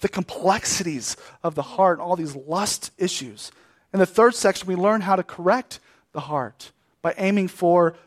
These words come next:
pure worship. And it was in that third section that we heard this counsel from Pastor Greg, these very practical points that are very helpful to us even today. Number one, memorize, meditate on the gospel.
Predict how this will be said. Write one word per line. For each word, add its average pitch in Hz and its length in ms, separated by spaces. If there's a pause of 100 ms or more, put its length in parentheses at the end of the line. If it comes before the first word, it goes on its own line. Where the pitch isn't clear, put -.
(140)
pure 202 400
worship. 175 680
And 165 80
it 180 60
was 196 160
in 185 200
that 196 320
third 226 240
section 202 500 (280)
that 175 80
we 170 100
heard 180 180
this 190 180
counsel 180 460
from 160 180
Pastor 165 360
Greg, 151 380 (400)
these 185 380 (240)
very 190 220
practical 190 540
points - 580 (280)
that 160 260
are 156 180
very 160 280
helpful 165 340
to 165 220
us 143 260
even 156 180
today. 143 380 (560)
Number 202 120
one, 196 380 (380)
memorize, 190 800 (260)
meditate 185 720
on 180 120
the 170 100
gospel. 160 540